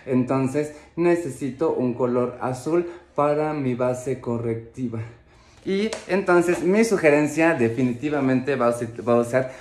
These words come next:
utilizar este champú Croma. ¿Cómo y por qué?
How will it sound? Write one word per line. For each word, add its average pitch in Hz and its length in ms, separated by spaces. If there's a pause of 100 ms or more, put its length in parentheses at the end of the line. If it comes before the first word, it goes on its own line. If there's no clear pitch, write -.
(180)
utilizar 147 640
este 147 320
champú 185 440 (340)
Croma. 180 500 (340)
¿Cómo 196 560
y 156 200
por 160 340
qué? 196 380